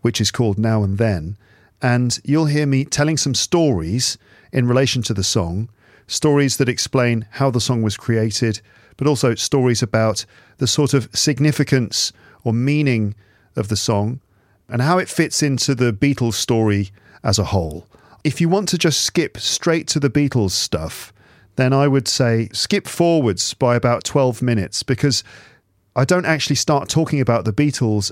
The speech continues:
until about twelve minutes into the episode. And the rest of it is me talking about why I had to stay at home so that I didn't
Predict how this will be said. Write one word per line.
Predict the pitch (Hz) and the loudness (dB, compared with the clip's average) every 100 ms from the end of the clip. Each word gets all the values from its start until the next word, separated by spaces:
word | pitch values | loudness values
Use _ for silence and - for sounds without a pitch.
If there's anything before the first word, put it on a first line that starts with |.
| - | -4
until | 110 107 120 107 101 - _ - - | -2 0 2 2 0 -6 _ -14 -2
about | 107 131 - | 2 2 0
twelve | - 175 170 | 0 2 2
minutes | 165 147 110 135 | 2 2 2 0
into | 131 - | -2 0
the | 104 | 0
episode. | 98 101 - 90 76 - _ _ _ _ _ _ - | 0 -2 -2 -4 -6 -12 _ _ _ _ _ _ -6
And | 120 | 0
the | 127 | 2
rest | 151 - | 2 0
of | 127 | 2
it | 123 - | 0 0
is | 123 - - 151 | -2 -2 -4 -2
me | 165 | 0
talking | - 151 143 | 2 0 2
about | 135 131 131 | 2 0 2
why | 131 127 | 2 2
I | |
had | 110 120 | 0 -2
to | 113 | -2
stay | - 113 | -2 0
at | 110 | 0
home | 110 113 113 113 104 _ _ _ _ _ | 0 0 0 -2 -6 _ _ _ _ _
so | - 127 113 | -4 0 0
that | 117 | 0
I | |
didn't | 110 120 113 | 0 0 -2